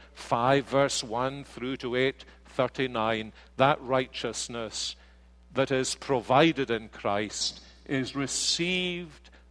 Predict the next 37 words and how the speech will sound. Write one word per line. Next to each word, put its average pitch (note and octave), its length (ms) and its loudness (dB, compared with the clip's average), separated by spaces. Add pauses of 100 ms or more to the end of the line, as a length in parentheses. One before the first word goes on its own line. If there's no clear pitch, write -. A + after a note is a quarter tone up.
(140)
by C#3 280 6
us, A#2+ 880 -2 (600)
transforms D#3+ 920 2
the E3+ 100 0
whole D#3+ 260 4
of D#3 100 4
our D3+ 140 4
lives. E3 420 2 (180)
And C#3+ 140 0
then D3+ 160 6
in D#3+ 80 -4
chapters D#3+ 720 2 (160)
nine D#3 380 2
through E3 280 -2
eleven, E3+ 460 2 (280)
he E3 320 4 (160)
begins D#3+ 400 4
to E3+ 120 -2
show F#3+ 300 2
how D#3 220 6
that D3 260 4
righteousness D3+ 960 0
of B2+ 220 -4
God D#3+ 400 2
is C#3+ 160 2
actually D3+ 480 0
vindicated C3 1040 -2
in D3 200 -4
the C#3 100 0
way D3+ 280 4
in D3+ 160 0
which D3+ 320 -4
God C#3+ 300 4
has D#3 140 -2
brought C#3 320 4
his D3+ 180 -2
salvation D3 840 -2